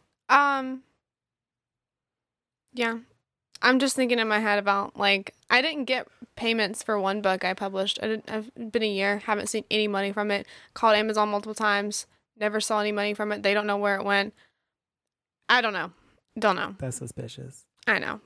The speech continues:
Speaker 1: but I'm, I got other things to do. I need to go back and look, and I will at some point, but until I have the time and energy,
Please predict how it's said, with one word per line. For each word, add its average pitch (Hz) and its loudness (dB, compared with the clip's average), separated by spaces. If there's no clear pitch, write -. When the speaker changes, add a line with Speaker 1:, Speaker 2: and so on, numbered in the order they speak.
Speaker 1:
but 226 4
I'm, 220 0
I 247 2
got 233 2
other 202 0
things 190 -12
to 180 -6
do. 175 -2
I 220 4
need 220 -6
to 233 -4
go 220 4
back 214 4
and 208 -4
look, 285 4
and 202 0
I 202 2
will 233 6
at 220 2
some 320 4
point, 381 2
but 220 4
until 254 2
I 220 0
have 220 0
the 214 -4
time 214 0
and 202 -6
energy, 240 -2